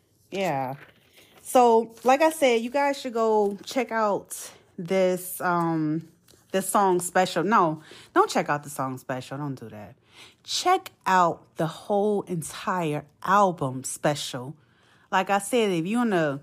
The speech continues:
you know, a low, murky mood, this will uplift your soul for sure, okay? I love y'all so much. Thank you for listening and tuning in. Um, I ask you to share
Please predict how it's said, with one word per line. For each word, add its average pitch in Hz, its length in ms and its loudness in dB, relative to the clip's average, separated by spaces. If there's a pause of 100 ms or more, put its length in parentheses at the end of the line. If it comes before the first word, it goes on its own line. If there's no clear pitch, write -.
(160)
you 190 140 -4
know, 143 340 0
a 151 40 0
low, 214 520 4 (960)
murky 202 400 2
mood, 214 760 2 (160)
this 202 320 2
will 269 160 4
uplift 196 460 2
your 165 140 2
soul 160 400 2
for 139 140 -8
sure, 135 580 -4
okay? 214 400 -2 (520)
I 202 100 4
love 254 180 4
y'all 208 180 6
so 190 220 2
much. 202 540 4
Thank 202 320 -6
you 208 240 -4
for 180 280 0
listening 175 680 0 (280)
and - 120 -6
tuning 175 380 0
in. 170 500 2
Um, 156 560 2
I 185 140 2
ask 196 260 2
you 220 80 0
to 185 80 0
share 214 600 2